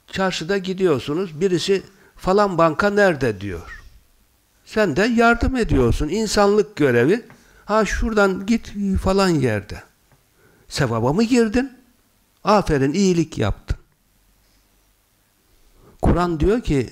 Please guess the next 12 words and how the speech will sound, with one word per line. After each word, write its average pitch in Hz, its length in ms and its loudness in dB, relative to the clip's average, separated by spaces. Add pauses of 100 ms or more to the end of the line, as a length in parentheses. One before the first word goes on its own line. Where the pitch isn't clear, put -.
(360)
Maide 156 480 2
suresi, 117 680 -2 (380)
e, 117 200 -2
üçüncü 147 600 -6
ayette, 113 680 -2 (720)
"Ve 156 120 2
la 180 240 4
taavenu 156 800 4
alel 160 300 4
ismi 180 520 2
vel 151 180 2
udvan." 135 560 0